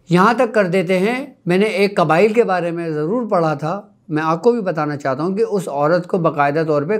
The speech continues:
कबीले से निकाल दिया जाता था, कबीले के बाहर एक मखसूस जगह का अहतमाम किया जाता था, वहाँ पे उन औरतों को रखा जाता था।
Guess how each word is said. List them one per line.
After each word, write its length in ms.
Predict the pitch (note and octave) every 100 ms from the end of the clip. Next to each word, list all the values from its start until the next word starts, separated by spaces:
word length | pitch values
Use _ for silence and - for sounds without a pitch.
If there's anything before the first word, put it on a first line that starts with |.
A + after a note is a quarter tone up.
| G#3+
कबीले 300 | D3+ D#3+ F3+
से 100 | G#3
निकाल 340 | F#3+ G3+ B3
दिया 140 | A#3+ G#3
जाता 280 | D#3+ C#3+ C#3
था, 100 | D3
कबीले 340 | D#3 F#3 G#3
के 120 | G#3+
बाहर 280 | E3+ E3 G#3+
एक 180 | G#3+ F3+
मखसूस 340 | F3+ - A3+ F3+
जगह 240 | F#3 G3+
का 120 | G3+ G#3+
अहतमाम 500 | E3 E3 F3+ A3+ G3+
किया 140 | G3+ E3
जाता 280 | D3 C#3+ C#3
था, 220 | A#3+ A#3+ - - -
वहाँ 160 | F3 A3+
पे 80 | B3
उन 160 | A3
औरतों 240 | G3+ E3+ F3
को 80 | D3+
रखा 240 | C#3 C3+
जाता 280 | A#2 G#2 G#2+
था। 200 | G#2+